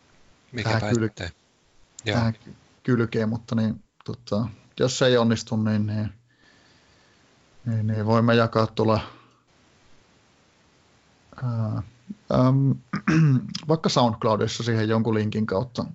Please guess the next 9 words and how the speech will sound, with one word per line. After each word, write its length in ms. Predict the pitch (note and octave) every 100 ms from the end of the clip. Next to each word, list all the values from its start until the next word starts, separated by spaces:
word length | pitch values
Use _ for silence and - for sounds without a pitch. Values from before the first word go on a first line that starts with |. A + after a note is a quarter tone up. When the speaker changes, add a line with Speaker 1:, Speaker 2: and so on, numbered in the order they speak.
| -
Speaker 2:
Kyllähän 280 | - A#2+ A#2
sen 140 | A2+
saa, 360 | G#2+ G#2+ A2 - - - _ - - - - - - - - _ _ -
saa 260 | - C#3+
jaettua 540 | A#2+ A2 A2 - A2+ A2
videon 300 | A2+ A2 A2+
helpostikin. 720 | G#2+ G#2+ A#2+ - C3 - B2+ - - - _ _ _ -
Speaker 1:
All 140 | -
right. 580 | A2+ A2 G2 F#2 - -